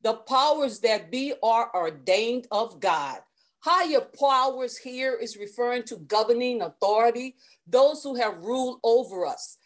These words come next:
The scripture specifically here is referring to a law governing body. A governing authority can also be parents, C E Os, managers, and also spiritual leaders.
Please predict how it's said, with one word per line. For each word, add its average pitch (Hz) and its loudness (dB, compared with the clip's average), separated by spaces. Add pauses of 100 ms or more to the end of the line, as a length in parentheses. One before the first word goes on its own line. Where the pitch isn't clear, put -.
(120)
The 262 0
scripture 320 -4
specifically 269 0
here 247 0
is 233 0
referring 233 0
to 247 -6
a 185 0
law 202 0
governing 202 -4
body. 180 0 (380)
A 214 0
governing 302 0
authority 247 2
can 202 -8
also 240 2
be 180 -16
parents, 262 -6 (200)
C 233 -4
E 185 2
Os, 254 0 (200)
managers, 254 0
and 208 -4
also 233 2
spiritual 220 -6
leaders. 208 -6